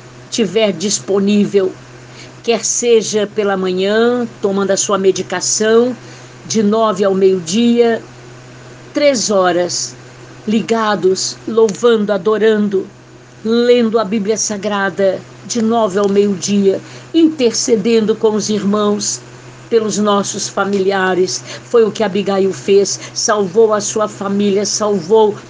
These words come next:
até os homens de Davi, que já estavam prontos para matar a sua família. Abigail clamou ao Deus da misericórdia, e a misericórdia desceu. Senhor, nós glorificamos o teu nome.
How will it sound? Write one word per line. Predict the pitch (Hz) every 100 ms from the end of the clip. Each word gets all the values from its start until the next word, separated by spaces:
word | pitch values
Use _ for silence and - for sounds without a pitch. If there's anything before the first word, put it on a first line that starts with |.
| -
até | - 202 - 220 220 202
os | 233 -
homens | 220 214 202 196 156
de | 185
Davi, | 190 196 160 139 208 196 143 - -
que | -
já | 190 196
estavam | 190 208 196 208
prontos | 208 - 226 202 - 185
para | - 196 185
matar | 185 180 - 196 185 175
a | 170
sua | - 185
família. | 175 - 180 185 185 175 185 185 - - - -
Abigail | 190 175 196 196 208 208 -
clamou | 208 202 202 208 208 196 - - -
ao | 208 208
Deus | 185 285 302 214
da | 175 185
misericórdia, | 190 170 196 180 185 - 190 170 156 196 180 - - - - 170
e |
a | 175
misericórdia | 180 196 233 233 262 302 285 196 180
desceu. | 180 180 - - 185 185 180 - - - -
Senhor, | - - 226 208 214 190
nós | 196 185
glorificamos | 190 196 196 190 - 202 196 196
o |
teu | 202 202 196
nome. | 190 190 190 190